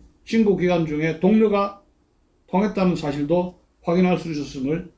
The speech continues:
이 기회에 밝힙니다. 끝으로 제주 사삼 평화공원의 명칭과 관련하여 오늘날의 운영 실태까지 국민들의 관심이 집중돼야 하겠기에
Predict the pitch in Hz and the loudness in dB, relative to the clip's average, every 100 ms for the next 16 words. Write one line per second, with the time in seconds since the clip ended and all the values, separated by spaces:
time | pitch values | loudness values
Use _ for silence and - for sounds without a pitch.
0 | _ - 139 131 143 143 123 120 104 - | _ -6 -4 -2 -4 -4 -10 -12 -16 -20
1 | - _ _ _ _ _ _ _ _ _ | -20 _ _ _ _ _ _ _ _ _
2 | _ - _ _ _ _ _ - - - | _ -20 _ _ _ _ _ -20 -16 -6
3 | 202 220 196 170 - _ _ - 156 170 | 2 4 4 0 -8 _ _ -6 0 2
4 | 208 185 214 226 196 208 226 220 233 220 | 4 4 4 4 4 2 2 4 4 4
5 | 185 175 185 233 214 151 165 165 151 160 | 2 2 2 2 2 2 0 0 0 0
6 | 180 - _ _ _ 202 214 190 185 160 | -2 -12 _ _ _ 0 4 6 6 6
7 | 175 196 196 185 185 175 165 151 180 - | 4 2 0 0 0 2 0 0 -6 -10
8 | _ _ - 196 208 180 151 143 156 185 | _ _ -2 0 2 2 0 0 2 2
9 | 156 170 - 185 175 170 147 143 156 160 | 2 -4 0 2 4 2 2 -2 -4 -4
10 | 139 156 131 | 0 2 0